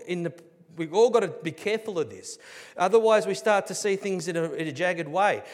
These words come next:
But, you know, when, when, when nations start wanting to separate, the, you know, everyone said, "Oh, you know, Trump's wonderful, wonderful, how good Trump is,"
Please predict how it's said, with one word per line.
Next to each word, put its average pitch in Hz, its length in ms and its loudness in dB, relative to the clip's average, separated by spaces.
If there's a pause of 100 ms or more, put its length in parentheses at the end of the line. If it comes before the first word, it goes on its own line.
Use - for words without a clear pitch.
(180)
But, 214 180 4
you 233 60 -2
know, 214 100 2
when, 220 160 0
when, 202 340 -2
when 202 200 -2
nations 240 400 -2
start 190 240 0
wanting 196 220 -2
to 165 100 -8
separate, 190 580 0 (340)
the, 165 240 -4
you - 20 -6
know, 185 120 -4
everyone 196 160 0
said, 196 160 -6
"Oh, 196 180 -4
you 196 120 -10
know, 180 100 -4
Trump's 196 320 -10
wonderful, 180 380 -8
wonderful, 180 440 -8 (220)
how 160 140 -4
good 190 240 -8
Trump 175 200 -8
is," 180 220 -8